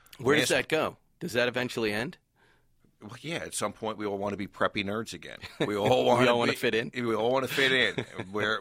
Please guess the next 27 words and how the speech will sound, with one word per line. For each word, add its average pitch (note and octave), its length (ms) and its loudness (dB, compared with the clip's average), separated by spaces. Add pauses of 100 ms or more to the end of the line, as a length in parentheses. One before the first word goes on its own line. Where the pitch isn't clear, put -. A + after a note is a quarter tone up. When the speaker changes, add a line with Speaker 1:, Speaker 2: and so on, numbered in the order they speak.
Speaker 2:
wear A2 160 0
polo A#2+ 380 0
shirts B2+ 480 -8
and, G2+ 180 0
and, A2 340 0
<clears throat> - 40 -10
and F#2+ 180 -8
boat A#2+ 240 0
shoes. D2+ 380 -10 (400)
Uh, A#2 100 0
what B2 220 -2
if, F3+ 100 -8
you C3+ 140 -6
said E3+ 240 -6
there E3 140 -12
was C#3 180 -10
a F#2 60 -10
guy F2 640 -6 (880)
who A2 180 -10
had F#2+ 200 -8
a E2+ 60 -8
hundred G#2 720 -10 (180)
watches? G#2 640 -10 (800)
Speaker 1:
Yeah, G2+ 280 -2 (420)
yeah. G2 100 -4
Speaker 2:
That's, F#2 140 -2 (100)
that's - 460 -10